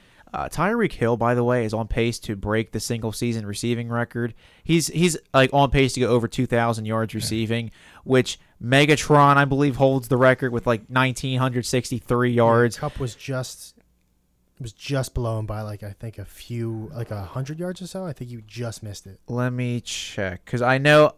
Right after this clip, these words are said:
Speaker 1: yeah, he won the Triple Crown last year. Um,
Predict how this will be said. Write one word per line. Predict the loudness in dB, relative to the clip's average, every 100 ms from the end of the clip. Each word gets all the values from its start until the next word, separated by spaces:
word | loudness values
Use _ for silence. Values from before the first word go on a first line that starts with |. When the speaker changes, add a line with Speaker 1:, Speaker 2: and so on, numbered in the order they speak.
| -12 -12
Speaker 1:
yeah, | -6 -4
he | -2
won | 0 0
the | -2
Triple | -2 -2 -2 -6
Crown | -2 0 2 0
last | -2 -4 -4 -6 -6
year. | -2 0 0 -2 _ _ _ _ -2
Um, | 0 2 2 -2 -6